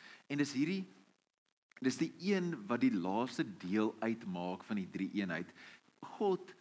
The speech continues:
die een teoloog beskryf dit so, hy sê, "God is gelyk aan die verhouding tussen die Pa en die Seun, maar die Gees is dit wat daai verhouding en alles in stand hou." En die verhouding,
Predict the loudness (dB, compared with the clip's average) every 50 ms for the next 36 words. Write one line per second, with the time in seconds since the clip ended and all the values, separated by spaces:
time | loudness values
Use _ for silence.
0 | -20 _ _ _ -2 -2 -2 0 0 2 2 4 2 2 0 -6 -8 -4 -4 -4
1 | -4 -4 -4 -2 0 0 0 0 -2 -6 -6 -8 -6 -4 0 0 0 -2 -4 -10
2 | -20 -20 -20 -20 -20 _ _ _ _ _ _ _ _ _ 0 0 2 0 -2 -4
3 | -8 -10 -10 -12 -8 -4 -2 0 2 2 2 2 2 0 -4 -8 -6 -6 -4 -4
4 | -4 -4 -6 -6 -4 -6 -6 -4 -4 -6 -6 -4 -2 -2 0 0 0 0 -2 -2
5 | -4 -6 -10 -14 -18 -20 _ _ 0 0 0 0 -4 -6 -8 -6 -6 -6 -8 -8
6 | -4 -2 -2 0 0 0 0 0 0 0 -2 -2 -2 -4 -8 -10 -6 -4 -2 -2
7 | -2 -4 -8 -14 -20 -20 -20 -20 _ _ -2 -2 -2 -2 -2 -4 -4 -2 0 2
8 | 2 2 2 0 -2 -2 -2 -2 0 2 2 2 2 0 -2 -2 -2 -2 -6 -6
9 | -6 -8 -8 -8 -8 -6 -6 -4 -4 -4 -4 -4 -4 -6 -6 -6 -6 -4 -4 -6
10 | -6 -8 -12 -12 -12 -12 -12 -10 -8 -8 -8 -8 -8 -12 -16 -18 -18 -20 -20 -20
11 | _ _ _ _ _ _ -20 -20 -10 -4 -2 -2 -2 -2 -2 -2 -2 0 0 0
12 | -2 -4